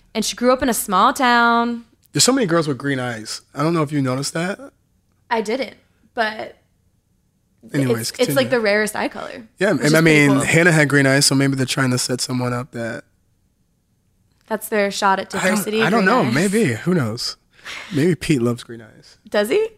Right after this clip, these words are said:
Speaker 2: I have no idea.
Speaker 1: We gotta find these things out. Um, so she's very tight, uh, bond with her family, and she's on The Bachelor because she's never given herself a fair shot at finding love.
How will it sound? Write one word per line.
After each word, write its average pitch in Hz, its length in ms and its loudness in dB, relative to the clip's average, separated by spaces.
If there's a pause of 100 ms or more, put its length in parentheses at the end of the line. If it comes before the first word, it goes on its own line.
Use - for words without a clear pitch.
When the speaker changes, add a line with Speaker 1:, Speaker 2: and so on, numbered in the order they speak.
(160)
Speaker 2:
I 139 80 0
have 143 120 0
no 117 200 -4
idea. 117 120 -6
Speaker 1:
We 120 80 0
gotta 247 160 2
find 208 220 0
these 202 120 -6
things 202 220 -4
out. 202 320 -2 (580)
Um, 226 720 2 (200)
so - 160 -4
she's 262 300 -2
very 226 300 2
tight, 247 540 0 (340)
uh, 76 440 2 (760)
bond 214 260 4
with 214 120 0
her 196 120 -4
family, 226 920 0 (540)
and 226 100 -2
she's 226 180 -2
on 208 180 0
The 247 80 2
Bachelor 202 500 2
because 202 260 -4
she's 196 220 -8
never 202 400 0
given 196 340 -4
herself 185 460 -6
a 190 120 -10
fair 190 440 -2
shot 175 460 -2
at - 140 -10
finding 175 440 -10
love. - 380 -16